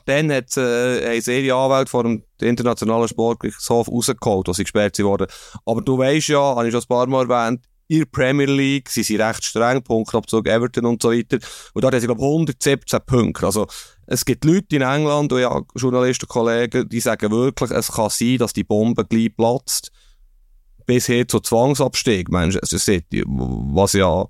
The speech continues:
fantastisch wäre, im, im, wo endlich mal ein grosser, äh, wird dran kommen für all die Bescheissereien bezüglich Financial Fairplay. Aber ja, d-, das ist nicht ganz ohne, glaub ich, was sie dort in der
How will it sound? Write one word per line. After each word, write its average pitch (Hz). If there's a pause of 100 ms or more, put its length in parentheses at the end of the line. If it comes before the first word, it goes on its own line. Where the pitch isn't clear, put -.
fantastisch 104
wäre, 92 (140)
im, -
im, - (460)
wo 95
endlich 107
mal 104
ein 95
grosser, 98
äh, 98
wird 101
dran 107
kommen 101
für 101
all 95
die 101
Bescheissereien 98
bezüglich 98
Financial 98
Fairplay. 95 (560)
Aber 95
ja, 101 (340)
d-, 53 (480)
das 101
ist 98
nicht 117
ganz 123
ohne, 90
glaub 95
ich, 95
was -
sie 98
dort 107
in 143
der 131